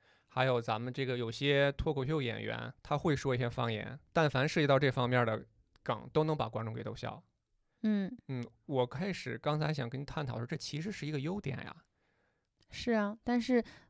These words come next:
Speaker 2: 我没有说做方言简单这个事情。
Speaker 1: 嗯。
Speaker 2: 就喜剧它本身是一个很难的事情，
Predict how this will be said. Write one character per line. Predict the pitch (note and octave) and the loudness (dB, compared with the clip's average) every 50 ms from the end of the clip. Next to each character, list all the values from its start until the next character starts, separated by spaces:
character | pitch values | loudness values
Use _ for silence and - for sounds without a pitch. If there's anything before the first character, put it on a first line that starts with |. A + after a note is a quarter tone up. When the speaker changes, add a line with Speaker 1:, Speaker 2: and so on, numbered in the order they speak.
| _ _ | _ _
Speaker 2:
我 | - A3 G#3+ | 2 4 4
没 | G#3+ G#3 A3 | 4 6 6
有 | B3+ A#3+ G3+ G3+ | 6 6 6 4
说 | - - A3 G#3 G#3 G#3 - - _ _ _ | 2 4 6 6 6 4 2 -4 _ _ _
做 | - B3+ A#3+ G3+ | 4 6 6 6
方 | G3+ - A3+ A3+ | 6 2 0 0
言 | A#3 G#3+ G3+ G3+ G#3+ - - _ - - - - | 2 0 0 0 -2 -6 -12 _ -20 -20 -16 -10
简 | - - A3 F#3+ - | 2 4 4 4 4
单 | - - G3+ G#3 | 4 4 4 6
这 | G#3+ A3+ | 6 6
个 | G#3 G3+ | 6 4
事 | F#3+ - G3+ | 4 2 -2
情。 | G3+ - - - | -2 -4 -8 -6
Speaker 1:
嗯。 | - A#2+ A#2 A2+ A2 - | -6 -4 -4 -4 0 4
Speaker 2:
就 | D4+ D4 | 6 6
喜 | - - - - F#3+ D#3 | 6 6 2 0 0 -2
剧 | - A3+ A#3+ | -2 -2 0
它 | B3+ C4 | 0 0
本 | - - - | 0 0 0
身 | - - G#3+ | 0 0 0
是 | A3 B3 | 0 2
一 | |
个 | A3+ A#3 | 0 0
很 | A3 - F#3+ F3 | 0 0 0 0
难 | E3 - D#3+ | 0 -2 0
的 | F3 G3+ | 0 0
事 | - - A3 | 0 0 -4
情， | G#3 - F#3 | -4 -4 -4